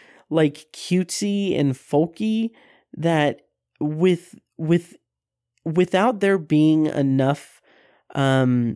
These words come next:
drama filled in or enough of a, um,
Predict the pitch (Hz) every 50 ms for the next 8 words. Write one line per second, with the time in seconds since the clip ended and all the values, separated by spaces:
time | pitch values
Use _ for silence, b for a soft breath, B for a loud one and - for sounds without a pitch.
0 | - - 143 139 - 131 131 131 131 139 151 160 170 170 - - 185 180 175 170
1 | 165 180 175 175 175 180 185 - - - 143 143 139 - - - 143 147 143 143
2 | 139 139 151 - - - - 143 143 139 139 135 131 135 - 139 139 135 135 135
3 | 135 135 135 135 135 123 120 b b b b b b b b b - 139 131 127
4 | 123 120 120 117 113 113 113 110 104 101 -